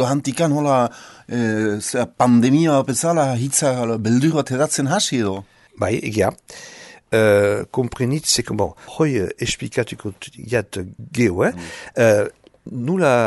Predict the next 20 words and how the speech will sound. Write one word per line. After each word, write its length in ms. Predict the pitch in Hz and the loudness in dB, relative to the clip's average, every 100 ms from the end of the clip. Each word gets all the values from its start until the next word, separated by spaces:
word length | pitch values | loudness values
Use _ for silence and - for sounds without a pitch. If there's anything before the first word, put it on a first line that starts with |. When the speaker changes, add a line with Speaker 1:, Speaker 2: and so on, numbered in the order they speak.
| - | 0
Speaker 2:
azaltzeko 840 | - 120 - - 127 - 110 - 147 | -4 -4 -2 -2 -2 -6 -8 -4 -2
edo 100 | 107 | -2
es-, 200 | 98 - | -4 -6
esplikatzeko 840 | - - - 113 127 - 117 - 117 | -8 -8 -8 -4 -4 -4 -6 -2 -2
holako 480 | 95 113 120 - 101 | -2 -4 -4 -4 -10
gertakai, 680 | 90 - - 101 - 123 113 | -8 -12 -12 -14 -4 -4 -2
eh, 100 | 98 | -8
bitxia. 440 | 90 95 - - - _ _ _ _ _ - - | -10 -6 -4 -4 -10 _ _ _ _ _ -20 -8
Bazian 400 | 107 - 160 175 | -2 2 4 4
urtezun 420 | 120 - 113 110 | 2 -4 -6 0
bat, 240 | 123 190 - - - - - | 2 2 -2 -20 -20 -20 -12
laboaiek 560 | 104 101 127 139 - - - - _ _ | -10 0 0 0 -4 -10 -18 -20 _ _
usta 380 | 135 - - 107 | -6 -4 -2 -2
txarrak 600 | - 175 156 139 214 - - _ _ _ _ | 2 2 2 -2 -6 -16 -20 _ _ _ _
egin 320 | 113 107 170 | -6 -4 -6
zutiela. 560 | 156 - 117 - 92 78 - - - - _ _ _ _ | -4 -6 -6 -4 -4 -8 -16 -20 -20 -20 _ _ _ _
Goxea 600 | 110 135 - 147 123 113 | 0 2 2 4 4 2
hanitz 460 | 98 - 180 185 - | -2 -2 0 0 -2
pairatu 640 | - 120 117 113 120 - | -2 0 0 -2 -4 -6
zien. 460 | 117 - - 85 - | -6 -4 -4 -8 -12